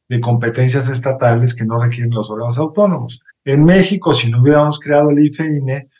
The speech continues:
pues quizá nunca hubiera habido transición porque el que organizaba las elecciones las organizaba a su modo,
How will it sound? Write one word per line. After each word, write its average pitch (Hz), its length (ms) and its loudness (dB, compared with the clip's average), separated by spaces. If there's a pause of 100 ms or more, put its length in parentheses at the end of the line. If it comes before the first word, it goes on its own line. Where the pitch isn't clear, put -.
(160)
pues 113 160 -8
quizá 131 300 0
nunca 135 300 0
hubiera 123 300 2
habido 117 580 -2 (100)
transición 135 800 0
porque 117 240 -8
el 107 100 -6
que 107 80 -10
organizaba 104 460 -2
las 120 180 2
elecciones 120 540 -2
las 107 200 -4
organizaba 104 520 -10
a 113 40 -6
su 127 160 -6
modo, 123 360 -2